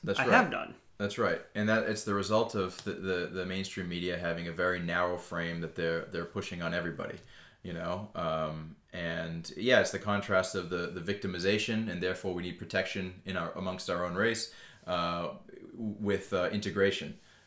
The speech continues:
Speaker 1: You know, that completely contradicts the principle of integration, which they're pushing, uh, I don't know, two
Speaker 2: And,
Speaker 1: decades
Speaker 2: and,
Speaker 1: earlier,
Speaker 2: and then,
Speaker 1: three
Speaker 2: and
Speaker 1: decades,
Speaker 2: then,
Speaker 1: four
Speaker 2: so
Speaker 1: decades.
Speaker 2: if we're gonna separate by group, by race, but it's xenophobic for us to, for the right to say, "Hey, maybe we have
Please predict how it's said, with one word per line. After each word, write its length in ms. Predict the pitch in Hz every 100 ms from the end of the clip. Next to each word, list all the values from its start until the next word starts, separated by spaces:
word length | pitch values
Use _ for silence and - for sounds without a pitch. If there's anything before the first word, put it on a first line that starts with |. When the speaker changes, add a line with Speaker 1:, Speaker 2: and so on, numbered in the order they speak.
| -
Speaker 1:
You 100 | 92
know, 180 | 87 87
that 160 | 92
completely 540 | - 92 107 95 92 87
contradicts 640 | - 104 92 87 101 -
the 80 | -
principle 540 | 85 107 101 85 92 90
of 100 | 90
integration, 480 | 90 104 117 110
which 160 | 95 -
they're 140 | 95
pushing, 540 | - 110 104 98 90 85 - - - -
uh, 380 | 87 85 82 82
I 80 | 87
don't 140 | 101
know, 160 | 85 82
two 120 | - -
Speaker 2:
And, 80 | 160
Speaker 1:
decades 240 | - 180
Speaker 2:
and, 100 | 170
Speaker 1:
earlier, 120 | -
Speaker 2:
and 80 | 165
then, 140 | 185 185
Speaker 1:
three 160 | 202
Speaker 2:
and 80 | -
Speaker 1:
decades, 280 | 170 170 160
Speaker 2:
then, 120 | 185
Speaker 1:
four 60 | 160
Speaker 2:
so 300 | - 170 160
Speaker 1:
decades. 140 | 156
Speaker 2:
if 100 | 147
we're 180 | 147 143
gonna 300 | 156 156 143 - -
separate 560 | - 160 160 156 147
by 100 | 131
group, 580 | 117 - 143 139 127 -
by 120 | 127
race, 480 | 117 117 135 120 - - - -
but 100 | 151
it's 80 | 151
xenophobic 520 | 208 185 175 170 147
for 140 | - 135
us 160 | 123 -
to, 160 | 156 -
for 360 | - 131 123
the 160 | 120 123
right 280 | 127 127 127
to 160 | 123
say, 320 | 110 123 123
"Hey, 100 | 156
maybe 140 | 165 240
we 160 | 269
have 280 | 247 202 -